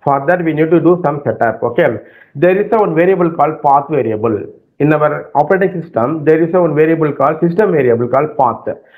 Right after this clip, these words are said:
In the path variable, we need to tell to the computer where is your Java commands are exist, where is your Java commands are available. We need to tell to that path variable. Then only your operating system recognize Java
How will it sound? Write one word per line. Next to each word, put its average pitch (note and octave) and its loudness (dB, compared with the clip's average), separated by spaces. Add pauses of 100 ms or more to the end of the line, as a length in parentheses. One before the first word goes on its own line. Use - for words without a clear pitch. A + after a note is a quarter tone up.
(160)
In C#3+ 0
the D#3+ 2
path E3 2
variable, E3+ 2
we D#3 0
need F3 4
to - 0
tell G3+ 2 (160)
to G#3+ 6
the F3+ 0
computer D3+ -2 (160)
where E3 0
is A3 -8
your D#3 0
Java F3 2
commands D#3 -2
are D#3 -2 (140)
exist, C3+ -2 (220)
where D3 2
is F#3+ 0
your E3 2
Java D3+ 2
commands C#3 -2
are D3+ 0
available. C3 2
We C#3 2
need D3+ 4
to D#3+ -8
tell E3 2
to E3 0
that D#3 -2
path C#3+ 0
variable. A#2 0
Then D3+ 2
only F3+ 4
your F3 4
operating E3 0
system C3 -4 (300)
recognize D#3 0
Java C#3+ 0